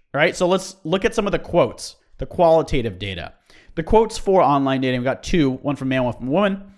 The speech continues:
This is the man aged forty-three. He says, "You read people's profiles and know what they're all about before reaching out to them, so it's cheaper than going on a date to find out the hard way." A woman aged twenty-eight also said, "It's easy to meet people. It's easy to break the ice. It's easy to size people up to see if you would really like to date them."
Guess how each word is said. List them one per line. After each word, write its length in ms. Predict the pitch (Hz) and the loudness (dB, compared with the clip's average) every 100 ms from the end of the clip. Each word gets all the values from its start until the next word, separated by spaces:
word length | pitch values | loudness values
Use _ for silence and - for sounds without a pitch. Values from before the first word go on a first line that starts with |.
| _ - - | _ -20 -12
This 100 | 202 | -4
is 80 | |
the 80 | 208 | 0
man 260 | 185 180 170 | 2 2 2
aged 260 | 156 135 | -2 -2
forty-three. 420 | - 165 147 151 131 | 0 0 0 -2 -2
He 60 | |
says, 340 | 123 156 139 - - - - | 0 2 0 -2 -16 -20 -8
"You 140 | 202 | -4
read 240 | 196 240 226 | 0 0 2
people's 240 | 240 208 | 2 0
profiles 500 | - 185 180 175 170 | 0 0 2 2 2
and 120 | 151 143 | 0 0
know 220 | 151 160 | 2 4
what 160 | 160 | 2
they're 160 | 156 147 | 2 4
all 160 | 143 143 | 4 4
about 260 | 135 143 | 4 4
before 280 | 143 147 139 | 0 0 0
reaching 300 | 135 127 143 | 0 -2 -2
out 140 | 127 160 | -2 -2
to 60 | |
them, 280 | 165 185 - - _ | -2 -4 -8 -20 _
so 100 | 165 | -2
it's 140 | 160 | -2
cheaper 320 | - - - 175 | -2 -2 0 0
than 120 | 156 | 0
going 200 | 143 143 | 0 0
on 80 | 147 | 0
a 40 | |
date 220 | 165 165 | -2 -2
to 60 | - | -4
find 260 | 139 123 | -4 -2
out 100 | 131 | -2
the 60 | - | -2
hard 220 | 185 190 | -2 -4
way." 160 | 92 - - _ _ _ _ _ _ _ | -6 -12 -18 _ _ _ _ _ _ _
A 80 | 143 | -2
woman 260 | 139 165 151 | 0 0 -2
aged 220 | 139 - | -4 -4
twenty-eight 360 | 143 143 160 | -2 0 0
also 200 | 139 139 | 0 -2
said, 340 | 139 147 131 - - - | -4 -2 -2 -4 -16 -10
"It's 180 | 156 - | -10 -4
easy 260 | 208 202 185 | -2 0 0
to 60 | |
meet 260 | 156 185 - | -2 -4 -6
people. 540 | 139 - 117 - _ - | -8 -4 -4 -6 _ -12
It's 120 | - | -2
easy 240 | 202 202 | 0 0
to 80 | 214 | 0
break 180 | 240 247 | 0 2
the 80 | 180 | 2
ice. 260 | 143 - | 2 0
It's 80 | - | -4
easy 200 | 185 190 | -4 -4
to 80 | 202 | -4
size 300 | - 170 160 | 0 0 0
people 260 | - 131 135 | -2 0 2
up 380 | 170 - - - | 2 0 -14 -12
to 80 | |
see 160 | 147 175 | -4 -4
if 100 | 165 | -2
you 100 | 160 | -2
would 100 | 151 | -2
really 300 | 127 143 135 | 0 0 0
like 180 | 131 123 | 0 -2
to 80 | 123 | -6
date 240 | 110 90 | -8 -8
them." 180 | - | -12